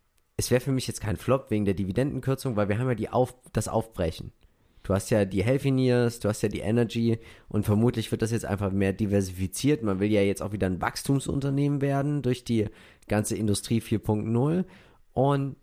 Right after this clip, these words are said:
vielleicht wirst du nächstes Jahr doch positiv überrascht und wirst dann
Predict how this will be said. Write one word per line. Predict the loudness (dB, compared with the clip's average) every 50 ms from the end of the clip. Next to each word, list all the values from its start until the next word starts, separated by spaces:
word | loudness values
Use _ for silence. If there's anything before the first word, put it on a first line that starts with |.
| _ -6
vielleicht | -2 0 2 2 2 2 0 -2 -2 -4 -6 -4 -2
wirst | -2 -2 -2 0
du | 0
nächstes | 2 2 2 0 0 -2 -6 -4 -2
Jahr | 0 0 0 0 -2
doch | -2 -4 -6 -6 _
positiv | -2 0 0 0 0 -4 -6 -6 -4 -2
überrascht | 0 2 2 2 2 0 -2 -4 -6 -6 -4
und | -4 -2 0
wirst | 0 0 0 0 -2 -2
dann | -2 -2 0 -2 -4